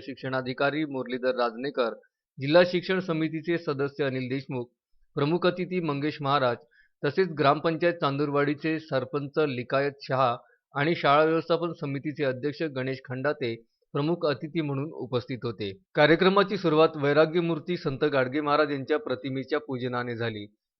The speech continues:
त्यानंतर मैत्री वडदकर हिने कार्यक्रमाचे संचालन केले. उपस्थित सर्व मान्यवरांच्या हस्ते घोडेस्वार आणि त्यांच्या पत्नी पद्मा घोडेस्वार यांचा शाल, श्रीफळ, सन्मानचिन्ह देऊन सत्कार करण्यात आला.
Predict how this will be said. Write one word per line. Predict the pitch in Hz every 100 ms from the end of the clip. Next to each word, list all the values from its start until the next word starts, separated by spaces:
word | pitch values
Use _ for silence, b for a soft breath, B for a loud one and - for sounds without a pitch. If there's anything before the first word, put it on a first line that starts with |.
| -
त्यानंतर | 143 156 156 175
मैत्री | 143 139 170 170
वडदकर | 147 143 - 156
हिने | 135 147
कार्यक्रमाचे | 147 127 - 131 135 131 156
संचालन | 135 120 123 120 120
केले. | 120 110 131 _ _ _
उपस्थित | 143 143 180 196 196
सर्व | 196 170 160
मान्यवरांच्या | 165 147 143 147 147 147 147
हस्ते | 147 143 165
घोडेस्वार | 131 123 131 151 151
आणि | 143 135
त्यांच्या | 131 127 123
पत्नी | 127 147 - 135 123 - _ _
पद्मा | 139 131 160
घोडेस्वार | 160 139 143 160 147
यांचा | 139 151 151
शाल, | - 127 135 147
श्रीफळ, | - 139 139 143 143
सन्मानचिन्ह | 151 135 131 143 139 143 135
देऊन | 135 147
सत्कार | 127 123 131 131
करण्यात | 127 120 117 113
आला. | 107